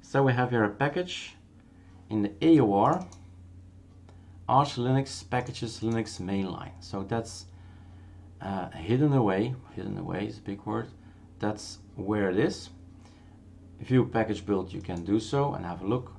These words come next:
what he's going to do. But basically, we need to go and go to console T, yay, Linux mainline, and see if the package build is done correctly.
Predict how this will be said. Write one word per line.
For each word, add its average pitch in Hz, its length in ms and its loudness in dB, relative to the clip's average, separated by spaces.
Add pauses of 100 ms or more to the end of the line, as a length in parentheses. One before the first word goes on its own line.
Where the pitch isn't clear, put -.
(120)
what 92 260 -10
he's 90 180 -8
going 82 280 -12
to 85 80 -12
do. 139 300 0 (960)
But 110 140 -12
basically, 156 640 4
we 113 100 2
need 151 220 4
to 113 100 0
go 107 380 4 (100)
and 95 260 -6
go 92 140 -4
to 87 160 -12
console 104 380 -6 (380)
T, 120 320 0 (840)
yay, 92 320 -2 (600)
Linux 98 600 -6 (300)
mainline, 90 580 -2
and 127 140 -4
see - 380 -2
if 101 140 -6
the 90 100 -10
package 95 380 -8
build 85 320 -8 (440)
is 87 160 -10
done 104 260 0
correctly. 123 500 -2